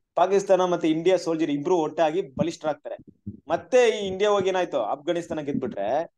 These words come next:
ಇಲ್ಲ ಬಾಂಗ್ಲಾದೇಶ ಗೆದ್ಬಿಟ್ರೆ, ಒಂದು ಉದಾಹರಣೆಗೆ ಹೇಳ್ತಾ ಇದ್ದೀನಿ, ನಿಜ ಅಲ್ಲ, but ಒಂದು ಅರ್ಥ ಮಾಡ್ಕೊಳಕ್ ಹೇಳ್ತಾ ಇದ್ದೀನಿ.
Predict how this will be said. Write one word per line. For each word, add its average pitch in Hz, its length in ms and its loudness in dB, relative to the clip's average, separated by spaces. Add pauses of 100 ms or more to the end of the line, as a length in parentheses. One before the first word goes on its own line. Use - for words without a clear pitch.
(180)
ಇಲ್ಲ 151 220 2
ಬಾಂಗ್ಲಾದೇಶ 165 500 -4
ಗೆದ್ಬಿಟ್ರೆ, 139 720 -4
ಒಂದು 120 280 -4
ಉದಾಹರಣೆಗೆ 151 360 -2
ಹೇಳ್ತಾ 147 180 -2
ಇದ್ದೀನಿ, 120 200 -4
ನಿಜ - 380 -16
ಅಲ್ಲ, 135 160 -2
but 190 260 -2 (300)
ಒಂದು 120 180 -6
ಅರ್ಥ 117 200 -2
ಮಾಡ್ಕೊಳಕ್ 175 360 -4
ಹೇಳ್ತಾ 117 240 -8
ಇದ್ದೀನಿ. - 460 -20